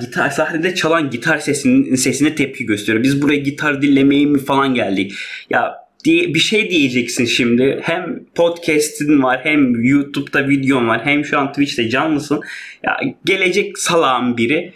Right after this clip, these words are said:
e, şikayet edecek. Sonra gel uğraş yani.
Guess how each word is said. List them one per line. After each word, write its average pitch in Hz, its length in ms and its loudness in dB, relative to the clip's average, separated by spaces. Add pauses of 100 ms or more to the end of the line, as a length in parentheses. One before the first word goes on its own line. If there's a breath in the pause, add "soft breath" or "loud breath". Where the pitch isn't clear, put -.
(320 loud breath)
e, - 80 -6
şikayet 196 500 0
edecek. 143 580 -2 (100)
Sonra 160 320 0
gel 160 360 -2
uğraş 156 460 2
yani. 95 440 -6